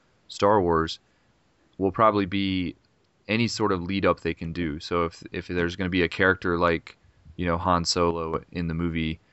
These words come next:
you know, maybe do a series about him that kinda leads up to it, or, or Luke Skywalker, whoever, you know, or even if it's a new character, you know, kinda give us some of those prequel type comic stories that other movies have done, you know, traditionally.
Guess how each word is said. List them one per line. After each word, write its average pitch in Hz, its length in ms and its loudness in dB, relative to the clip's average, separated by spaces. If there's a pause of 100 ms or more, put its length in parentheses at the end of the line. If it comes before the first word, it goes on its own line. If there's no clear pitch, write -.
(240)
you 85 80 -6
know, 85 140 2
maybe 87 260 2
do 82 340 -10
a 73 60 -14
series 85 400 -14
about 82 240 0
him 85 320 -2
that 73 100 -4
kinda 82 200 -2
leads 80 300 -4
up 78 160 0
to 69 220 -4
it, 64 120 -2
or, 71 280 0
or 85 140 2
Luke 85 200 0
Skywalker, 82 580 0
whoever, 92 580 4 (420)
you 85 100 -8
know, 85 220 -2
or 101 140 4
even 98 220 2
if 95 80 -2
it's 90 100 -4
a 92 60 -2
new 98 180 2
character, 82 580 0 (260)
you 95 80 0
know, 92 60 2
kinda 98 220 0
give 95 160 0
us 90 100 0
some 95 120 -4
of 87 80 -2
those 82 160 -2
prequel 95 640 -2
type 87 320 0 (220)
comic 90 360 0
stories 85 400 -2
that 82 160 0
other 104 220 2
movies 87 340 0
have 85 180 -4
done, 82 360 0 (560)
you 85 100 -6
know, 80 140 0
traditionally. 80 640 -2